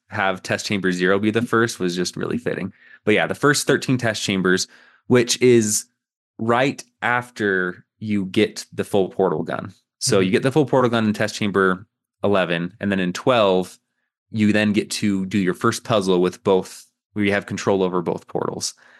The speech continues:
Speaker 1: And then after that, the demo ends. I did manage, before I took the project down, I was, I already had made progress on test chambers thirteen and fourteen.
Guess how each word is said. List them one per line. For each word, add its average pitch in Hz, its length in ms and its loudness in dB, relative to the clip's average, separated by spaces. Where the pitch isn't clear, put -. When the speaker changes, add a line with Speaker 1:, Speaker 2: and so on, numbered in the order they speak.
Speaker 1:
And 104 140 2
then 104 80 2
after 104 320 0
that, 110 360 0
the 104 140 -4
demo 98 240 -2
ends. 107 260 -2
I 104 120 0
did 131 240 0
manage, 113 480 0
before 110 460 0
I 101 60 2
took - 160 -10
the 98 80 -4
project 95 280 0
down, 95 200 0
I 92 120 2
was, 95 280 0
I 98 40 0
already 104 180 2
had 101 160 0
made 95 200 -2
progress 90 580 0
on 87 440 -2
test 104 240 -2
chambers 90 420 0
thirteen 95 360 -2
and 87 80 -6
fourteen. 123 560 -2